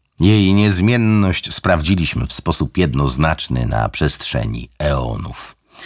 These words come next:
Z obliczeń wynika bardzo silna zależność jasności gwiazdy od wartości G. Innymi słowy, gdyby wartość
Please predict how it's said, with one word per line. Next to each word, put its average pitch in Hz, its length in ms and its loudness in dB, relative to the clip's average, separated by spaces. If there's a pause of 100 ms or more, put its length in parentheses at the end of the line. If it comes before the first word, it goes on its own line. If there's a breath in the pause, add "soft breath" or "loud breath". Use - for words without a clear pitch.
(640 loud breath)
Z - 120 -2
obliczeń 165 520 4
wynika 143 380 4
bardzo 127 300 2
silna 139 400 2
zależność 104 580 2
jasności 80 520 0
gwiazdy 73 460 2
od 62 160 0
wartości - 580 -2
G. - 240 -8 (720 loud breath)
Innymi 67 460 2
słowy, 90 380 0
gdyby 76 300 2
wartość 92 680 0